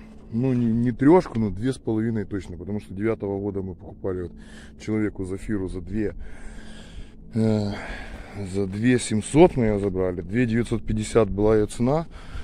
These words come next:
Мы забрали девятого года черную, была в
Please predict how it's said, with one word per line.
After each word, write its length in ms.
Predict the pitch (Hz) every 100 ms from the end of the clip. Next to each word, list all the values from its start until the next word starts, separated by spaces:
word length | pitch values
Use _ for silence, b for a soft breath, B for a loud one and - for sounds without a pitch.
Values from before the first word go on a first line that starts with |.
| B 113
Мы 160 | 113
забрали 440 | 104 107 117 107 95
девятого 540 | 98 117 107 101 104
года 280 | 110 127 -
черную, 520 | - 117 101 90 87
была 300 | 92 104
в 80 | 98